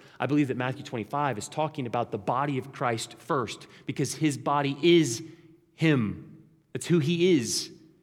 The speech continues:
And so it starts with the body of Christ, but then scripturally, we're then to concentrically work itself out to the world, to non-believers,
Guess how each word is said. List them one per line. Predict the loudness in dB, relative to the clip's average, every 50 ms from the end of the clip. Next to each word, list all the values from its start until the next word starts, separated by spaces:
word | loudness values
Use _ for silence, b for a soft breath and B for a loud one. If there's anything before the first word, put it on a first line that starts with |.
| _ _ _ _ _ _ _ -6
And | -2
so | 0 0
it | 0 -2
starts | -2 0 2 4 4 2 2 -2
with | -6 -4
the | -2
body | -2 0 2 2 2 2
of | 0 -2 -2
Christ, | -2 -2 0 -2 -2 -4
but | -6 -6
then | -6 -4
scripturally, | -4 -6 -4 -2 -2 -2 -2 -4 -4 -2 0 0 0 -2 -4 B B B
we're | 0 2 2
then | 4 2 2 2 2 0
to | 0 -4
concentrically | -4 -6 -6 -2 0 0 0 0 -2 -4 -2 0 2 2
work | 2 2 0 0 0 -2
itself | -4 -2 -2 -4 -2 0
out | 0 0 0 0 -2
to | -4 -6
the | -6 -4
world, | -2 -2 -2 0 0 0 -2 -2
to | -4 -4
non-believers, | -4 -4 -2 -2 -2 0 2 2 2 2 2 0 -2 -4